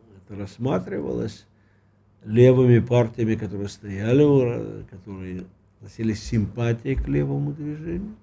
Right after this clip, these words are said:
как победа социалистических идей. И это не рассматривалось в аспекте того, что это порождение Советского Союза.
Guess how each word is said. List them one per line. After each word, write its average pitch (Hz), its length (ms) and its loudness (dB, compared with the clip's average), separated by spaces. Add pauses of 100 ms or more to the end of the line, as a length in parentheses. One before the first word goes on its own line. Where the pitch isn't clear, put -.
(600)
как - 280 -6
победа 131 640 6 (880)
социалистических 120 1400 2 (140)
идей. 107 580 -2 (600)
И 110 100 -6
это 113 220 2
не 139 180 10
рассматривалось 117 960 2
в 113 60 -6
аспекте 113 520 -2
того, 120 420 0 (440)
что - 360 -4
это 120 280 -4
порождение 131 880 8
Советского 92 640 -4
Союза. - 300 -20